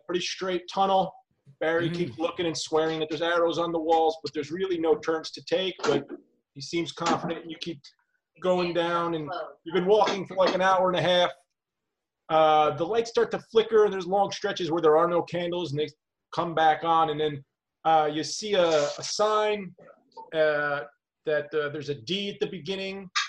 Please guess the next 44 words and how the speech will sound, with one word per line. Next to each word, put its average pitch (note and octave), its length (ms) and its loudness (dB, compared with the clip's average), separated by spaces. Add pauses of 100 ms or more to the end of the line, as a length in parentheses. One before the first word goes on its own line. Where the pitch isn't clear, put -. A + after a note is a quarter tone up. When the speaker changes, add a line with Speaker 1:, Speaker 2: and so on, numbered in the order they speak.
Speaker 1:
With, D#3 100 -18 (160)
uh, D3+ 200 2
looks F3 200 -8
almost F3 200 -8
like E3+ 120 -10
a C3+ 80 -10 (100)
V E3+ 220 -4
that D#3+ 100 -6
was D3 120 -6
broken D#3+ 380 -2
off, D#3 260 4 (140)
and D3 80 -10
then D3+ 80 -6
at C#3+ 80 -8
the D3 140 -8
very F3 340 -2
end, E3+ 320 -4 (240)
there's D3+ 120 -10
a D#3+ 40 -8
little E3+ 220 -4
bit D#3+ 120 -6
of C#3+ 140 0
a, C3 140 -4 (380)
uh, C#3 280 -2 (220)
a D3 40 -2
Y-ish E3+ 1040 0
looking E3 220 -6
letter D#3+ 160 2
at D#3 100 -4
the E3 100 -2
end, D#3+ 200 -2 (600)
and D#3 220 -2
you D#3 60 -8
hear A3 180 -2
these E3+ 220 -6
noises, D#3+ 720 0 (460)
these, C#3+ 140 -6
like, C#3+ 180 0
crazy D#3+ 600 -6 (420)
kind F3 240 -2
of A#2 280 -4
guttural E3+ 600 4
grunting, D#3+ 640 -2
and, C3+ 180 -6